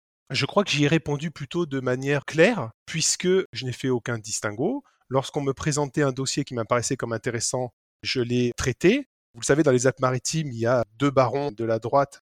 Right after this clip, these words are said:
qui se disputent le pouvoir, c'est, pour pas les nommer, Éric Ciotti et Christian Estrosi. Et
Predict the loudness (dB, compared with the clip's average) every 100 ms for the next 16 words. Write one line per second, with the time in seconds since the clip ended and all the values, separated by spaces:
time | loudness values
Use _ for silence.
0 | _ _ -8 -4 -4 -6 -8 -8 -10 -6
1 | -4 -4 -6 -8 -2 2 2 -2 -4 -2
2 | -2 -4 -6 -4 -2 -2 -2 -2 -4 _
3 | _ -8 0 0 2 -2 -2 -4 -6 -6
4 | -8 _ _ -4 0 0 0 0 0 -2
5 | -2 0 0 0 _ _ _ 0 4 6